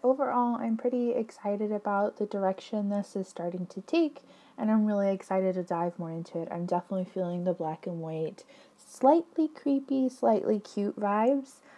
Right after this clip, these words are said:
um, and I'm definitely really into the little cat ghosts. So I'd love to know what you guys think of this stuff. Let me know in the comments, please.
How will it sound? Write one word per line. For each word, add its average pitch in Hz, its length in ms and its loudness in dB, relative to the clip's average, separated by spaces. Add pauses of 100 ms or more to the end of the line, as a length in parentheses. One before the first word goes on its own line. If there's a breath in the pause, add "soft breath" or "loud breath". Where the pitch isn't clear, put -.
(160 loud breath)
um, 185 380 2
and 185 100 -2
I'm 190 80 0
definitely 180 340 0
really 185 260 0
into 180 200 -2
the - 100 -2
little - 220 0
cat - 320 -8
ghosts. - 520 -8
So - 220 0
I'd 247 140 4
love 247 160 2
to - 140 -2
know 233 320 0
what 240 200 2
you 302 140 2
guys 180 220 0
think - 200 -8
of 160 80 -4
this 160 140 -8
stuff. 151 280 -10
Let 208 120 2
me 220 80 4
know 233 100 2
in 226 80 2
the 220 60 2
comments, 185 400 -6
please. 208 340 -6